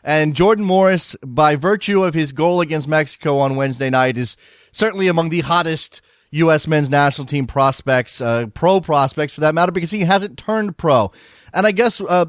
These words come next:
you know, the reason to have you on here is for, to fill people in on, on the story of Jordan Morris and why, why he is at Stanford University and what it is about him that has attracted the attention of Jurgen Klinsmann and, and what's the next step. So let me start with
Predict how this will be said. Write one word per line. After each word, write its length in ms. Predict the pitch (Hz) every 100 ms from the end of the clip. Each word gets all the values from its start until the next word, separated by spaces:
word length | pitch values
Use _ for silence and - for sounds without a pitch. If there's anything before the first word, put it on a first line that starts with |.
| 147
you 140 | 175
know, 60 | 170
the 80 | 160
reason 260 | 240 208
to 80 | 185
have 240 | 160 180 165
you 160 | 160
on 180 | 156 156
here 300 | 143 147 147
is 120 | 143
for, 220 | - 156 - -
to 100 | 170
fill 220 | 269 262
people 320 | 226 196 175
in 180 | 180 156
on, 160 | 127
on 140 | 123 139
the 80 | 131
story 260 | 165 147
of 80 | 135
Jordan 240 | 135 127
Morris 300 | 127 131 131
and 100 | 135
why, 460 | 131 175 190 190 165 - _ _ _ _
why 240 | 110 151 220
he 200 | 196 196
is 320 | 226 165 - -
at 120 | 143
Stanford 420 | - 143 131 131
University 680 | 127 123 123 120 - 117 113
and 160 | 120 117
what 440 | 147 143 170 196
it 100 | 202
is 180 | 196 170
about 380 | 143 165 180 185
him 320 | 165 143 135 - _ _ _ -
that 160 | 151
has 180 | 156 151
attracted 540 | 147 - 156 160 170 151
the 100 | 143
attention 400 | 139 147 147 139
of 140 | 127
Jurgen 320 | 143 139 139
Klinsmann 440 | 139 180 175 165 165
and, 160 | 156 - _ _ _ -
and 300 | 165 185 175
what's 180 | 208 -
the 80 |
next 300 | 180 175 165
step. 320 | - 190 135 -
So 100 | 196
let 80 |
me 100 | 285
start 440 | 269 - 202 196 147
with 360 | 139 131 127